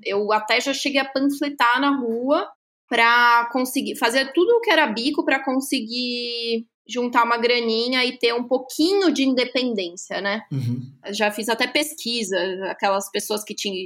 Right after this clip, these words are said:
Speaker 1: interrompem na rua, sabe? Com a prancheta, que ninguém quer ajudar. Eu já tive, eu, eu tenho compaixão por essas <laughs> pessoas hoje, porque eu já fui uma delas.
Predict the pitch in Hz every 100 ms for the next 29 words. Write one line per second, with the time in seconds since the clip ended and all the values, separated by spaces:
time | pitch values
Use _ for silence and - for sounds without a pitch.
0 | 180 175 - - 208 208 214 226 240 220
1 | 196 196 214 247 240 220 247 254 226 202
2 | 214 202 202 247 240 226 202 214 202 214
3 | 262 285 277 233 214 - - - 208 208
4 | 208 233 214 220 233 233 _ 247 226 208
5 | 220 220 240 262 262 262 285 302 311 320
6 | 311 254 247 269 311 453 - 453 262 254
7 | 247 247 240 294 262 - 262 330 453 -
8 | - 285 254 247 - - - 254 262 262
9 | 254 226 190 185 196 -